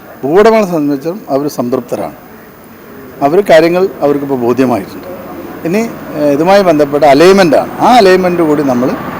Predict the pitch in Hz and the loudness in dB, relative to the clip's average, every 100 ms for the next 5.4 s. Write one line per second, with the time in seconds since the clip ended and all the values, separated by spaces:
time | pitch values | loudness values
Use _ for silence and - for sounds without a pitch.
0 | - - - - 147 156 147 143 156 139 | -12 -10 -8 0 4 4 4 0 2 2
1 | 131 139 120 131 127 123 117 101 - 226 | 4 2 0 2 2 0 -2 -4 -2 -2
2 | - - - - - 147 160 185 170 151 | -4 -8 -8 -10 -6 0 2 4 2 2
3 | 156 175 185 185 170 139 147 165 170 113 | 2 2 4 2 2 2 2 2 0 -2
4 | - - - - - 139 139 117 - 123 | -6 -14 -14 -14 -4 2 2 0 -4 -4
5 | 123 135 139 139 | -2 0 0 2